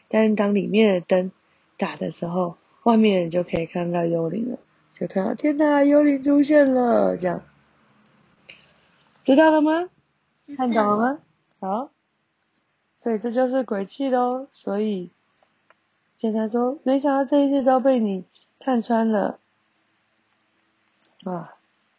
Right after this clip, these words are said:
Speaker 1: 然后他说：“这分-，这番推理真精彩，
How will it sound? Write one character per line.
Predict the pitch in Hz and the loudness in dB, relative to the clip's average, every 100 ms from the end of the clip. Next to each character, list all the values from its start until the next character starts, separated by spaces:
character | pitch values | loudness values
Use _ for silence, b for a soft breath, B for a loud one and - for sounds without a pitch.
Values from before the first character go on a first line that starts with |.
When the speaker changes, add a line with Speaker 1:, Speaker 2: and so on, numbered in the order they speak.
| _ _ _ _ - | _ _ _ _ -10
Speaker 1:
然 | 180 175 | -6 -6
后 | 175 _ | -6 _
他 | 185 | -6
说 | 180 190 | -4 -4
：“这 | - 277 | 2 2
分-， | - 254 247 240 - | 4 2 2 -2 -2
这 | 277 | 2
番 | 269 262 240 | 2 2 2
推 | 269 | 2
理 | 254 196 | 2 0
真 | 202 202 | -2 -2
精 | 214 208 | -2 -2
彩， | 202 185 | -4 -6